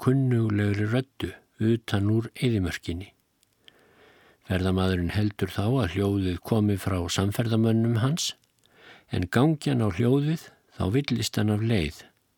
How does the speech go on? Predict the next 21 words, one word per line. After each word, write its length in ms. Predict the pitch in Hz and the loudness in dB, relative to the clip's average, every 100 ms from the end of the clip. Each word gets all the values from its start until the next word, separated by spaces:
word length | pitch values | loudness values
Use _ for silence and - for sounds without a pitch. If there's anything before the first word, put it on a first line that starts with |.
| _ _ - _ _ | _ _ -20 _ _
finnur 380 | - 95 87 87 | -2 0 0 -2
ekki 180 | - | -2
rétta 320 | 95 107 - 107 | -2 -2 -4 -6
stefnu 480 | - 113 - 80 80 _ _ _ _ | 0 -2 -2 -8 -8 _ _ _ _
og 160 | 98 90 | -2 0
verður 320 | 92 92 92 127 | 0 0 0 -2
úti 320 | 113 - 87 82 _ | -4 -6 -6 -6 _
við 180 | - 82 85 | -4 -2 2
mikil 560 | 101 113 113 - 131 127 | 2 2 -2 -2 -2 -2
harmkvæli. 840 | 87 92 92 78 - 78 80 80 - _ _ _ _ _ _ _ _ _ _ _ _ _ _ _ - - _ _ - | -2 -2 -2 -6 -4 -4 -6 -10 -16 _ _ _ _ _ _ _ _ _ _ _ _ _ _ _ -20 -20 _ _ -6
Um 160 | 95 | -2
nætur 540 | 87 107 127 - 123 113 _ _ - _ - | 2 2 2 0 -2 -2 _ _ -20 _ -2
heyrist 460 | 101 113 107 98 - | 2 2 2 -2 -2
ferðamönnunum 720 | 117 120 113 107 101 98 92 90 | -2 2 2 4 4 2 0 -2
stórir 720 | - 127 139 131 117 113 104 - 92 | -2 2 4 2 2 0 -2 -6 -2
riddaraskarar 1000 | 107 135 - 104 95 - 104 92 90 82 - - - - | -2 -2 0 0 0 0 2 2 0 -4 -8 -14 -20 -8
þeysa 580 | - 110 123 - 113 95 | -2 0 0 0 2 2
einhvers 360 | 95 - 98 | 0 -2 -4
staðar 320 | - 90 87 | -2 0 0
um 80 | 87 | 0
eyðimörkina. 680 | 104 101 85 - - 85 | 0 0 0 -4 -6 -10